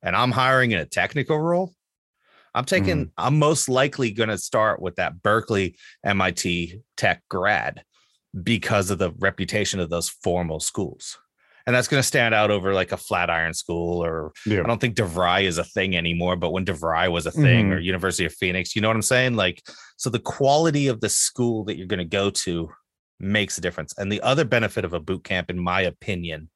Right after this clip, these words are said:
Speaker 1: is it makes you accountable to somebody else.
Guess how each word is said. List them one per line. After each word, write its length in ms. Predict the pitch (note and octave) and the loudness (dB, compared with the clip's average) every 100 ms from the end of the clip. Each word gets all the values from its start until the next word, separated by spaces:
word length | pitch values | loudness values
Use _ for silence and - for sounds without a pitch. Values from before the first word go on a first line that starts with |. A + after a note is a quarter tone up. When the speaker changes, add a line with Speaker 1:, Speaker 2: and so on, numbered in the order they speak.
| - - - - - _ - | -20 -20 -20 -20 -20 _ -2
Speaker 1:
is 520 | A2 G2+ G2 E2+ - - | 2 4 2 0 -4 0
it 220 | C3 - _ _ _ - - _ _ - | -2 -2 _ _ _ -20 -20 _ _ -4
makes 320 | A#2 C#3 - | 0 2 2
you 80 | F#3+ | 0
accountable 720 | C3 - - A2+ C#3 E2+ E2+ | 0 -4 -2 0 0 -2 -6
to 60 | F2 | -8
somebody 580 | - G#2 G#2 F#2 E2 F2 | -4 0 2 0 0 -2
else. 560 | F2 - - - - | -6 -8 -8 -8 -8